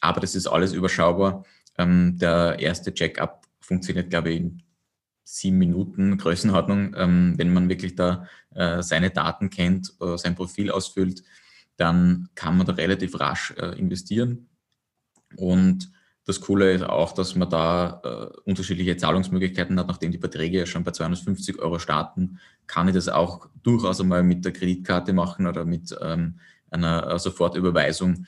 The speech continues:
dann mein erstes Immobilieninvestment, äh, zu tätigen. Und das Coole ist halt für alle, die, die halt beginnen, sich mit dem Thema zu beschäftigen überhaupt und, und vielleicht noch nicht sagen, „Okay, ich traue mir noch nicht, äh, meine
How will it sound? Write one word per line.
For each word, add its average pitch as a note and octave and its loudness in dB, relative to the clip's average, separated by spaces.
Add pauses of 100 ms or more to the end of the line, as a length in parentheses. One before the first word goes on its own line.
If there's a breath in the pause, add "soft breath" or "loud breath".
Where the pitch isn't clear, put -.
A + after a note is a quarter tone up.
(200 loud breath)
dann F2 2
mein E2 2
erstes E2+ -2
Immobilieninvestment, F2 -2
äh, D#2 -8
zu - -20 (360)
tätigen. G2 -6 (380 soft breath)
Und F2+ 0
das F2 -2
Coole G2 4
ist F#2 0
halt F2+ 2
für - -4
alle, F#2 2
die, F2 -4
die F2+ 0
halt F2+ -2
beginnen, A#2+ 4
sich F#2 -4
mit F#2 0
dem F2+ 0
Thema F#2 0
zu - -12
beschäftigen E2+ -4
überhaupt E2 -4
und, F2 -4 (400 loud breath)
und F2 -2
vielleicht F#2 0
noch F2+ 0
nicht F#2+ 2
sagen, F#2 0
„Okay, F2+ -2
ich D#2+ -4
traue D#2+ 2
mir F2+ 4
noch - -4
nicht, - -20
äh, - -14
meine F2+ 0